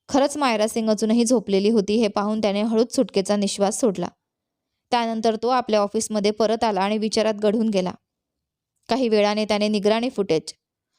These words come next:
तपासायचं ठरवलं. मुळात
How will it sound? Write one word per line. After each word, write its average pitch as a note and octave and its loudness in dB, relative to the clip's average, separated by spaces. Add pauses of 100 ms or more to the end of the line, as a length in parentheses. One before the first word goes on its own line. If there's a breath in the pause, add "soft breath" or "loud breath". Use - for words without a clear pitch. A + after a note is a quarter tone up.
(180)
तपासायचं C#4 0
ठरवलं. F#3+ -2 (720)
मुळात C#4+ 2